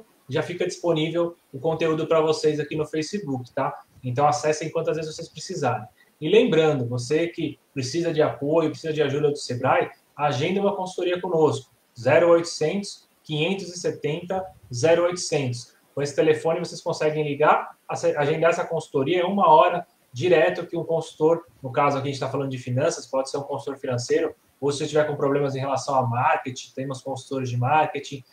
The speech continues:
consultores de gestão de pessoas, é, todas as especialidades dentro do ambiente de gestão, o Sebrae tem um especialista pra te ajudar. Então, agende essa consultoria,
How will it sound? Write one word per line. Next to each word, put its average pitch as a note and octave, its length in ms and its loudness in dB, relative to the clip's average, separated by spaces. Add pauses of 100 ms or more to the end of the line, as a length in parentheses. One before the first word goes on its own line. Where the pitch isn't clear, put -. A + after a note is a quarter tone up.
(260)
consultores C3+ 480 0
de B2 160 -2
gestão C3+ 380 -4
de C3 100 -6
pessoas, C3 960 -2 (160)
é, C3 140 -4
todas G#3+ 340 4
as G#3+ 60 0
especialidades E3 840 2
dentro D#3 240 0
do D3 120 -2
ambiente D3 340 -4
de C#3 80 -8
gestão, C3+ 560 -2 (240)
o D3+ 80 -12
Sebrae D3+ 400 2
tem D#3 140 -4
um E3 40 -6
especialista D#3+ 600 -6
pra D#3 100 -4
te D#3+ 80 -6
ajudar. D#3 460 -2 (180)
Então, C#3+ 140 0
agende D3+ 260 0
essa E3 160 -2
consultoria, D#3+ 800 0